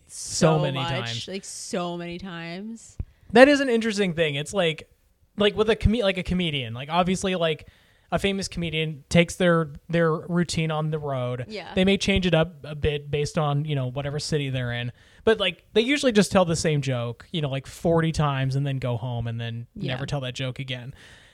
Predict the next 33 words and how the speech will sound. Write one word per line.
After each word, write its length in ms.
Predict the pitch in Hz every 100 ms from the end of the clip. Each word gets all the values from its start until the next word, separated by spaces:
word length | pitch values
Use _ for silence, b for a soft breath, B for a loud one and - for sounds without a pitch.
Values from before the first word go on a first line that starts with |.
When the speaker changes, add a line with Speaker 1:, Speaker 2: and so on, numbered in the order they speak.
| b b _ -
Speaker 1:
And 180 | 185 196
it's, 200 | 190 185
you 120 | 190
know, 140 | 202 196
but, 180 | 196 180
like, 200 | 175 196
you 80 |
know, 80 | 185
some 280 | 156 185 165 -
people 260 | 175 175 165
probably, 340 | 165 160 147 _ _ -
like, 180 | 151 - _ _ 190
Larry 200 | 214 208
the 100 | 175
Cable 280 | 180 151
Guy, 240 | 127 117 117
you 140 | 147
know, 60 | 143
I'm 100 | 139
sure 260 | - 160
has 300 | 147 151 127 -
Speaker 2:
Yeah. 200 | 196 175
Speaker 1:
s-, 80 | 165
like, 200 | 160 147 _ _
waits 400 | 170 156 180 170
until, 340 | 170 160 165 151
like, 260 | 147 139 -
thirty 260 | - 170
minutes 220 | 165 156 147
is 60 |
shown 160 | 156 151
and 80 | 139
says, 160 | 131